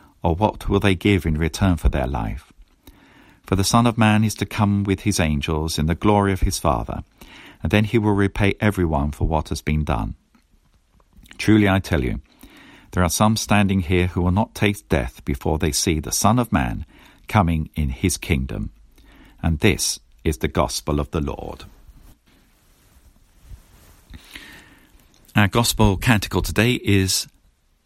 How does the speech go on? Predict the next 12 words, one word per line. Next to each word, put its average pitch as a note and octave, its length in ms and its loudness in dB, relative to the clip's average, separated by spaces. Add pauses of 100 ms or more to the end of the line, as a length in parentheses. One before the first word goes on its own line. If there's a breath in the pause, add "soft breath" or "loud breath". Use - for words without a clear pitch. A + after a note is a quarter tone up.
(280)
words F2 460 0
from D#2 260 -4
Psalm F2+ 600 0
sixty-seven. - 760 -2 (2500 soft breath)
God F#2 200 0
be F2+ 120 0
merciful F#2 500 2
unto F2+ 280 0
us D#2+ 200 -2
and E2+ 140 -2
bless C2+ 280 -4
us, - 360 -6